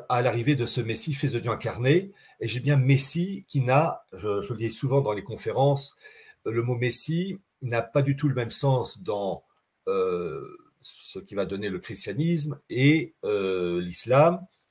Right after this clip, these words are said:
puisque dans le christianisme, le Messie, c'est le Fils de Dieu incarné, vrai homme et vrai Dieu, c'est ce qu'on appelle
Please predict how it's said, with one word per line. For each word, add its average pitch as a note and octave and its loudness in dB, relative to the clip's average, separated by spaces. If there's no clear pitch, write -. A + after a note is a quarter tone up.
puisque - -6
dans G#2 -4
le G2+ -6
christianisme, A2 -4
le G#2 -4
Messie, G#2+ 2
c'est - 2
le F#2+ -2
Fils F#2 -4
de G2 -2
Dieu F#2+ -6
incarné, G2+ -2
vrai G2+ -2
homme F#2+ -2
et G2 -6
vrai F2 -2
Dieu, A#2 0
c'est G#2 -2
ce - -6
qu'on F2 -8
appelle F#2+ -2